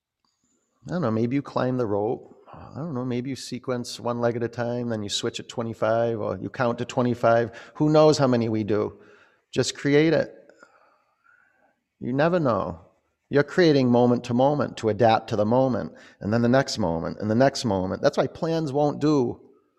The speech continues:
Visions work, but plans don't work. Knowing what you want to have happen works. How you get there, who knows?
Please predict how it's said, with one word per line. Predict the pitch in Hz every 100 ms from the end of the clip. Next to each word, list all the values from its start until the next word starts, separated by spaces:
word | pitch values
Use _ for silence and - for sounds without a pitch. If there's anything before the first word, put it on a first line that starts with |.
| _ _ _ _
Visions | 117 147 202 175 104 82 82 - - - _ _ _ _ _ _ _ _ _ _
work, | - 107 92 87 - - _ _ _
but | 87 85 -
plans | 131 131 131 123
don't | 104 87 -
work. | 95 87 - - - _ _ _ _ -
Knowing | 107 113 120
what | 120
you | 120
want | 120 117
to | 120
have | 117 104
happen | 127 120 117 98
works. | 98 98 92 - - _
How | - 135
you | 151 143
get | 147 151
there, | 165 160 160
who | 156 165
knows? | 135 104 95 - -